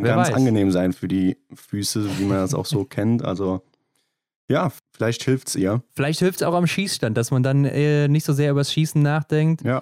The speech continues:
Speaker 2: oder über die nächste Scheibe, sondern eher über den Schmerz, der da, äh, im Fuß die ganze
Speaker 1: <laughs>
Speaker 2: Zeit pocht. Wer weiß, Hendrik. Aber Platz zwei, Dorothea Viera, auch mal wieder zurück auf dem Podium. Ganz knapp geschlagen von Tiril Eckhoff.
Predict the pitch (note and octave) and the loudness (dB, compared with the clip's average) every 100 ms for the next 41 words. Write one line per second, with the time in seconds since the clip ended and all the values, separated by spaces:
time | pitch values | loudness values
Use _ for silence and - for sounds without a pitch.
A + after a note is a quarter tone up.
0 | A#2+ - C3+ C3+ C3 C3+ C3+ - C3+ C#3+ | -4 -2 2 2 4 2 2 0 -2 0
1 | D3 D3+ D3 C#3+ C#3 D3 D3 C#3+ C3+ B2+ | 0 0 2 0 0 0 2 2 0 0
2 | D3+ D3+ - - A2+ A2 A2 A2+ G#2+ A2 | 0 -2 -4 -4 0 2 0 -2 -4 -4
3 | A2 A2 A2 - B2+ B2 A#2 A2+ - - | -4 -4 -6 -4 -4 -2 -2 -4 -6 -6
4 | A2+ - B2+ - - _ - - _ _ | -4 -4 -4 -6 -14 _ -20 -20 _ _
5 | _ _ - C3 G#3 C4 G3 B2+ - - | _ _ -4 -2 0 2 2 0 -4 -6
6 | - C3+ C3+ B2 A#2 C3+ D#3+ G#3+ A3+ D3+ | -4 0 2 2 0 -2 -2 0 0 0
7 | A2+ - _ D#3 D3+ - - D3 G#3+ A3 | -2 -8 _ -4 -4 -4 -2 0 0 2
8 | F#3+ A#3 A3 G3+ E3 E3+ A3 B3+ F3 G3+ | 2 2 2 2 4 4 4 0 0 0
9 | - G3 G3+ F#3+ F3 F#3 E3+ D3+ E3 E3+ | 0 0 2 2 0 0 -2 0 2 2
10 | F3+ F3 G3 F#3 D3+ G3+ G3+ A#3 - E3+ | 2 2 0 0 -2 -4 0 -2 -2 -2
11 | G3 F#3 - D#3 D3+ D3 B2+ A2 A#2 A#2 | -2 -2 -4 -2 0 0 0 -2 -2 0
12 | A2+ A2+ A#2 D#3+ F#3 | 0 0 -2 -2 -4